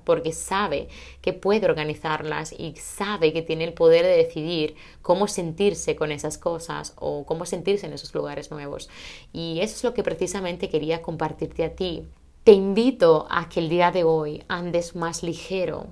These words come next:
que andes más ligera, que intentes quitarle peso a tu vida en todos los sentidos. De hecho, justamente cuando pasamos el control, que íbamos a entrar al avión, que estábamos ya enseñando los pasaportes, vino una chica a decirnos que mi maleta se tenía que ir abajo.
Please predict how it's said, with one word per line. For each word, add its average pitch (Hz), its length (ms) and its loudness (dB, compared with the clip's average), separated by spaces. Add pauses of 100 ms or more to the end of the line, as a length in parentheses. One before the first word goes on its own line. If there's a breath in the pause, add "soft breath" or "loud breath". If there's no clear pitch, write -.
que 190 120 0
andes 170 380 0
más 170 180 -4
ligera, 170 680 -4
que 160 360 -2
intentes 185 520 -6
quitarle 165 760 -2 (240)
peso 196 640 -2
a 165 160 -4
tu 180 100 0
vida 170 460 -2
en 185 140 -8
todos 196 200 0
los 202 140 -2
sentidos. 156 640 -8 (360 loud breath)
De 175 240 4
hecho, 190 540 4 (340)
justamente 208 960 4
cuando 170 260 4
pasamos 175 440 -2
el 190 100 -2
control, 160 580 0
que - 80 -2
íbamos 160 280 0
a 175 40 -4
entrar 156 220 2
al 180 80 4
avión, 156 340 -2
que 156 60 -2
estábamos 165 400 -4
ya 165 420 -2
enseñando 156 420 -2
los 180 120 -2
pasaportes, 180 760 0
vino 190 160 0
una 240 140 0
chica 214 240 2
a 185 80 0
decirnos 170 420 -4
que 180 100 -2
mi 151 120 0
maleta 180 320 2
se 202 100 -2
tenía 160 220 0
que 196 80 2
ir 175 80 4
abajo. 160 400 -2